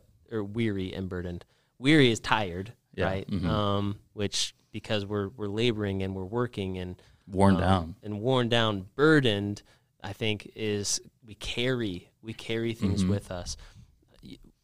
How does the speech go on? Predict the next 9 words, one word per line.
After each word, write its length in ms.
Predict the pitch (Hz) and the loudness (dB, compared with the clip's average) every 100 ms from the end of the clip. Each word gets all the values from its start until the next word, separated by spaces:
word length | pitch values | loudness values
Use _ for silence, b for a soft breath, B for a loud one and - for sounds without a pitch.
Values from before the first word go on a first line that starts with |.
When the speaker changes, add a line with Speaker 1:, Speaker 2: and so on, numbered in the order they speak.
| _ | _
Speaker 1:
um, 100 | - 101 - | -20 -20 -4
if 240 | 165 - | -4 -2
you 80 | 214 | 0
look 240 | 185 160 - - _ _ _ - | 0 0 -6 -20 _ _ _ -2
at 200 | 127 117 | -2 0
why 520 | 117 113 120 127 127 | -2 0 2 4 2
we 400 | 113 101 95 95 - _ | 2 0 -2 -4 -12 _
wrestle 580 | 104 98 - 90 78 - _ _ _ | -6 -4 -4 -6 -8 -10 _ _ _
with 100 | 110 | -20